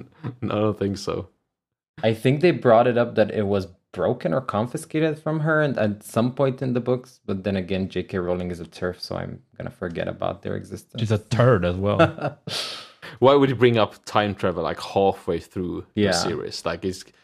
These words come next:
Speaker 1: like, <sighs> you,
Speaker 2: And
Speaker 1: you,
Speaker 2: also,
Speaker 1: you
Speaker 2: is that the only way you can time travel? Is it the one in the whole world that exists, or are people, like, j-, doing? Yeah,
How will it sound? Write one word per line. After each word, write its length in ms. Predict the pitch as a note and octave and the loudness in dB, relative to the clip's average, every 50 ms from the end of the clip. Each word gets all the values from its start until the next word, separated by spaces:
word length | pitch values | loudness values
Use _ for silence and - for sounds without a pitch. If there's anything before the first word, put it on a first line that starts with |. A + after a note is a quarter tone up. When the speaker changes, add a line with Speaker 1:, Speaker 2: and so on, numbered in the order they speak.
| _ _ _ _ _ | _ _ _ _ _
Speaker 1:
like, 240 | E2+ F2 - - _ _ _ | -10 -10 -10 -16 _ _ _
<sighs> 640 | - - - - - _ _ _ _ _ _ _ | -18 -18 -18 -18 -20 _ _ _ _ _ _ _
you, 160 | - A2 G2 | -6 0 2
Speaker 2:
And 80 | A2 C3+ | 2 4
Speaker 1:
you, 60 | B2+ B2+ | 4 4
Speaker 2:
also, 360 | C#3 D3+ D3+ - G3 F#3 E3 | 4 4 4 4 4 4 4
Speaker 1:
you 60 | - - C3+ C#3 | 4 4 4 4
Speaker 2:
is 80 | C3 | 4
that 280 | A#2 B2+ B2+ D3+ D#3 D3+ | 6 4 4 4 2 0
the 120 | C#3+ B2+ A#2+ | 2 2 4
only 460 | A2+ A#2+ C3+ D3 D3 D3 C#3+ C3 - _ - - | 4 4 2 2 2 0 0 -2 -6 _ -18 -12
way 320 | - A2 A2 G#2+ A2 B2 C#3 | -8 -2 0 2 2 4 2
you 140 | D3+ D3+ | 2 0
can 140 | D3+ D#3+ D#3 D3+ | 0 -2 -2 0
time 160 | D#3 D3+ D3+ | 0 0 0
travel? 220 | D3+ D#3+ D3+ D3+ | 0 0 0 0
Is 180 | - - A2+ A2 | 0 0 0 0
it 160 | B2+ C3+ B2+ | 0 0 2
the 80 | A#2 A2+ | 2 2
one 460 | F#2+ F2+ F#2 F#2 F#2+ G#2+ B2+ C#3 D3 | 2 2 0 0 0 0 -2 -2 -2
in 120 | D3+ B2+ A2 | -2 -2 -2
the 80 | G#2 | -2
whole 220 | G2+ - G#2+ G2+ G#2 | -2 0 0 0 2
world 480 | G2+ F#2+ F#2 F#2 G2+ A2+ C#3 D3 - | 0 0 0 0 0 0 0 -2 -4
that 120 | - A#2 G#2 | -6 -6 -4
exists, 520 | G2 F#2 F2 E2+ F#2 B2 D#3 D3+ _ _ | -4 -6 -6 -6 -4 -6 -6 -8 _ _
or 160 | - G2+ G#2 | -6 -2 0
are 140 | G2+ G2+ G2+ | 2 2 0
people, 300 | G2+ - A2+ G#2+ - G2+ | 0 -2 -2 0 0 -2
like, 220 | F#2+ F#2 F#2 E2+ - _ _ _ _ | -2 -2 -4 -6 -10 _ _ _ _
j-, 180 | G2 - - G2+ | -16 -12 -10 -6
doing? 420 | F#2+ G#2 G#2 C3 B2+ C3+ C3 B2+ C3+ - | -4 -4 -4 -2 -2 -4 -4 -4 -6 -8
Yeah, 200 | - - - | -8 -8 -8